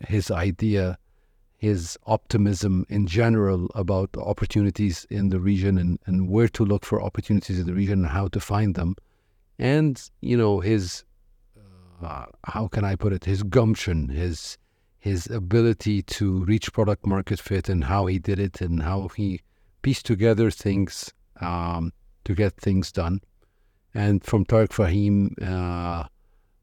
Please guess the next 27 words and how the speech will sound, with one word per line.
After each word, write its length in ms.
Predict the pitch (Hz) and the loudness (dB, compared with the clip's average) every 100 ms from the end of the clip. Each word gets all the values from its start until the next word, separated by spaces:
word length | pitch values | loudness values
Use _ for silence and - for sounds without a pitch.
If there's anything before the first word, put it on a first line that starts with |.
| _ | _
um, 720 | - 90 87 85 82 82 82 - - | -6 -4 -2 -2 -2 -2 -4 -4 -4
an 120 | 95 | -2
incredible 420 | 92 113 110 104 | 2 4 4 2
V 180 | 90 95 | 2 0
C, 420 | - 98 95 95 | 0 0 2 2
uh, 300 | 87 80 80 | 2 0 -4
with 460 | - 101 85 80 - _ _ - | -4 -4 -4 -6 -18 _ _ -4
real 360 | 95 113 110 | 2 4 4
deep 260 | 95 110 - _ _ _ | 2 -2 -2 _ _ _
industry 680 | 107 101 104 - 104 95 - _ _ _ _ _ _ - | 0 2 0 0 0 0 -4 _ _ _ _ _ _ 2
know-how 400 | 101 95 95 95 | 2 4 4 2
that 180 | 87 | 0
he 120 | 82 90 | -2 -4
shared 320 | - 92 87 | 0 0 2
with 160 | 90 | 0
us, 260 | 92 - - | 0 -2 -6
his 220 | 87 78 - | -6 -6 -2
insight 640 | 107 - 101 92 92 - - _ _ _ _ - | -4 -2 0 0 -2 -10 -20 _ _ _ _ -2
into 540 | 98 90 - 98 90 | 0 0 -2 0 0
what 360 | 90 87 92 - | 0 0 -2 0
makes 560 | 101 92 - - - _ _ _ _ _ _ | 0 -2 -6 -12 -14 _ _ _ _ _ _
the 200 | 95 98 | -2 0
region 520 | 92 104 107 95 92 | 2 2 4 4 4
different, 640 | 85 90 - 87 95 - - _ _ _ _ | 4 0 0 0 0 -4 -20 _ _ _ _
uh, 460 | - 87 87 82 82 | -4 -2 0 0 -2
what, 460 | 82 80 98 107 - _ - | -2 0 0 0 -4 _ -4
uh, 440 | 90 87 82 80 | -2 0 0 -2